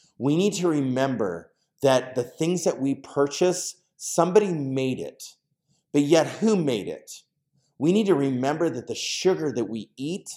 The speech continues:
sometimes enslaves people. Children die so that we can eat a chocolate bar. Children are abused for the clothes that we wear. Ki-, kids carry weapons and get literally chopped up for the jewelry we find beautiful.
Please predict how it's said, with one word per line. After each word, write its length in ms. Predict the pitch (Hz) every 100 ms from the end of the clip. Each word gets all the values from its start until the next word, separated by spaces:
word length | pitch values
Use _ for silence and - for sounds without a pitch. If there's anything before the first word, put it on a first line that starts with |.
| _ _ _ _ _ _
sometimes 720 | - - 190 208 190 202 185 139
enslaves 800 | 120 - - 143 151 170 160 -
people. 640 | - 127 - 90 - _ _ _ _
Children 600 | - - 208 208 220 196 123
die 460 | 139 147 110 - - _ _ -
so 200 | - 156
that 200 | 143 131
we 180 | 170 170
can 140 | 139 -
eat 160 | 151 139
a 100 | 98
chocolate 640 | - 127 143 170 190 -
bar. 460 | 180 196 208 208 _ _ _ -
Children 380 | 226 220 220
are 140 | 165 135
abused 600 | 110 135 170 170 123 -
for 120 | 131
the 100 | 110
clothes 500 | - - 160 170 170
that 160 | 131 120
we 180 | 127
wear. 380 | 117 123 127 107
Ki-, 360 | - - 226 226
kids 220 | - 220 -
carry 300 | 190 170 139
weapons 680 | 120 165 165 190 190 185 - - - -
and 160 | 165
get 160 | 160 170
literally 580 | 165 165 202 214 185 151
chopped 480 | - 185 160 165 185
up 220 | 180 -
for 80 | 147
the 120 | 135
jewelry 640 | 113 127 175 185 185 175
we 280 | 147 151 180
find 460 | 170 151 147 143 123
beautiful. 600 | 143 151 143 113 82